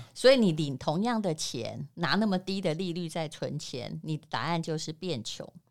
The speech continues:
那么就存-，谈到了存股哦，最近我跟陈老师有一堂课叫“存股养你一辈子”，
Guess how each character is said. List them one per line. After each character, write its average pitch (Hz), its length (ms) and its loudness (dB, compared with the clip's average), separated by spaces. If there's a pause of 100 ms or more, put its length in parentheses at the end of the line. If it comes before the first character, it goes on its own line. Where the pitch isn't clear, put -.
(360)
那 285 100 2
么 262 100 4
就 285 180 0
存-， - 240 -14
谈 190 220 0
到 254 140 0
了 208 140 0
存 185 400 -2
股 107 260 -8
哦， 110 180 -6
最 247 180 2
近 226 220 -4
我 151 100 -6
跟 180 280 0
陈 170 180 -2
老 160 100 -2
师 - 180 -4
有 143 60 -2
一 151 80 -4
堂 147 240 -8
课 165 140 -2
叫 156 160 -2
“存 151 260 -6
股 147 140 -6
养 131 180 -2
你 127 140 -2
一 135 60 -6
辈 165 260 -4
子”， - 240 -12